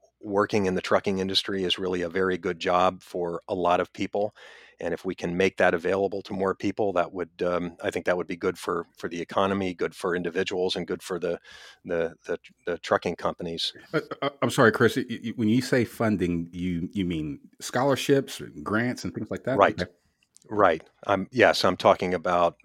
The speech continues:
Speaker 1: you know, ways to pay for, uh,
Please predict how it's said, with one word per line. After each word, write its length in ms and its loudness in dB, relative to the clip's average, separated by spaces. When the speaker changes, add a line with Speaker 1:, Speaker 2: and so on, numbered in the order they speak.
Speaker 1:
you 80 -4
know, 100 0
ways 680 4
to 140 -6
pay 360 2
for, 640 -2
uh, 480 0